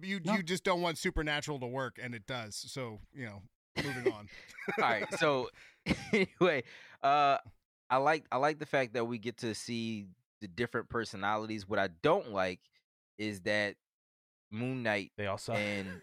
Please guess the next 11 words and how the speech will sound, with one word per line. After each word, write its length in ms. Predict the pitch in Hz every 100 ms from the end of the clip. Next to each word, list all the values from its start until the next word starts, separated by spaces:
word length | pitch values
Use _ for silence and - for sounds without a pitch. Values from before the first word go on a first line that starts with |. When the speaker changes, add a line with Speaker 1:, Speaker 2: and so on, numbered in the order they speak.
| -
Speaker 3:
Mister 340 | 107 117 - 95
<laughs> 1400 | - - - _ _ - - - _ _ _ _ _ -
Moon 200 | 160 214
Knight 180 | 190 147
and 80 | 143
Mister 260 | 156 135
Knight 240 | 131 120 95
have 240 | 123 104
become 500 | 117 - 131 123 117
Speaker 1:
Hey, 180 | 151 220
there's, 240 | 233 196